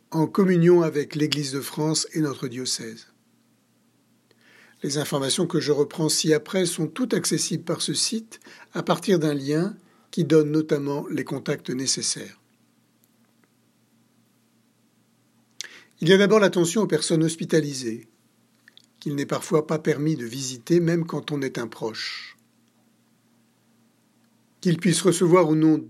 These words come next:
des visites, si vous souhaitez qu'un proche hospitalisé rencontre un prêtre, vous pouvez téléphoner au zéro un soixante-dix-huit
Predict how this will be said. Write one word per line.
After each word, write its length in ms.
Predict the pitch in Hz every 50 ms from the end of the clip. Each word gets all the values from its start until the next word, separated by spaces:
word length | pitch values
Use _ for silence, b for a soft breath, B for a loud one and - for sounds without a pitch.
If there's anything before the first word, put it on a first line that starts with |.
| 123 123
des 140 | 139 151
visites, 560 | 151 147 147 139 143 196 233 226 - - - B B B B
si 200 | - - 208 180
vous 140 | 170 170 160
souhaitez 300 | 160 170 165 214 196 180
qu'un 160 | - 165 147
proche 320 | - - 202 208 196 -
hospitalisé 560 | 175 170 - - 139 170 151 151 151 156 196
rencontre 420 | 170 143 143 - - 185 175 - -
un 100 | 123 120
prêtre, 640 | 117 - - 139 139 175 - - - - - - b b b b b b b b b b -
vous 60 | -
pouvez 280 | - - 160 143 156 156
téléphoner 640 | - 190 185 175 170 - 151 139 135 139 147 160
au 180 | - 185 147 135
zéro 380 | 123 143 170 160 151 165 165 -
un 160 | 156 151 156
soixante-dix-huit 1080 | 151 - 160 143 - 160 143 - - 131 120 131 131 123 127 135 165 190 190 - -